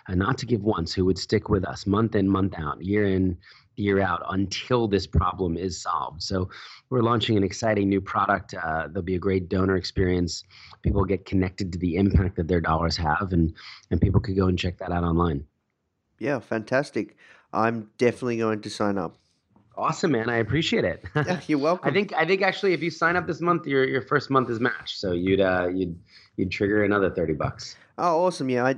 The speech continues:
Speaker 2: I, I, I definitely will be donating my birthday this year as well. I said I'd do it last year, but it, I don't know. Look, I, I'm guilty of it. Like I said, you know, it's so easy to get caught up in, in your day-to-day, and these things just, you know, um,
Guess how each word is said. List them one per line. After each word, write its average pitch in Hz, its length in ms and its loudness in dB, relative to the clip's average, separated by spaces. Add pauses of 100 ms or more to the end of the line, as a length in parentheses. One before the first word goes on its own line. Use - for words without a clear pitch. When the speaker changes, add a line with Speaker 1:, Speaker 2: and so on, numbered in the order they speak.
Speaker 2:
I, 147 360 0
I, 156 300 0
I 135 80 2
definitely 156 520 -2
will 135 180 -4
be 120 380 -8 (500)
donating 117 400 4
my 104 120 2
birthday 107 560 0
this 101 260 -8
year 104 120 -2
as 98 140 -8
well. 104 180 -2
I 117 120 0
said 185 200 -4
I'd 320 160 0
do 311 140 0
it - 80 -2
last 151 360 0
year, 151 100 -2
but 139 140 0
it, - 180 -4
I 156 100 -16
don't 160 180 -14
know. 143 200 -4
Look, 123 260 -6 (500)
I, 127 140 4
I'm 147 260 0
guilty 190 340 0
of 117 100 4
it. 80 60 -2
Like 117 160 0
I 131 60 0
said, 143 240 0
you 113 100 -6
know, 120 120 0
it's 113 120 -4
so 156 200 0
easy 151 320 -2
to 117 120 -6
get 110 200 -2
caught 127 320 0
up 120 320 2
in, 104 360 -6 (320)
in 110 120 -6
your 104 120 -2
day-to-day, 113 880 2
and 95 240 -6 (400)
these 131 180 0
things 147 240 -2
just, - 340 -4
you 127 80 0
know, 120 240 4 (220)
um, 101 480 -4